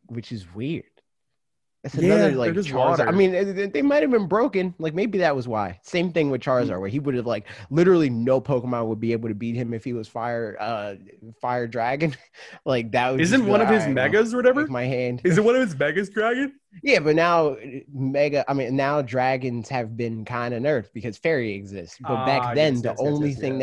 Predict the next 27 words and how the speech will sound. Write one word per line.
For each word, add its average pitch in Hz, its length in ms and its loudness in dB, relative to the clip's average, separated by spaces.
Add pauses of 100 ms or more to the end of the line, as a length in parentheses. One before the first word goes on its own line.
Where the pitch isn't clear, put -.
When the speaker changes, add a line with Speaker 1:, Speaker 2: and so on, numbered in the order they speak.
(100)
Speaker 1:
that 110 60 -12
beat 123 200 -8
dragon 120 680 -6
were 117 200 -6
dragons. 113 880 -6
<laughs> 254 220 -12
So, 190 120 -4
like, 143 120 0
if 139 100 -6
the 131 120 -4
first 170 300 0
Pokemon 139 520 4
you 131 80 -2
Speaker 2:
Mm. 147 100 -10
Speaker 1:
ever 139 320 2
got 131 500 2 (280)
<laughs> - 240 -10
was, 151 140 0
like, 131 180 0
one 143 140 2
of 156 60 6
Speaker 2:
I 254 60 4
Speaker 1:
the 262 60 4
most 262 360 6
Speaker 2:
mean - 80 -6
Speaker 1:
powerful 135 500 0
types 135 380 -4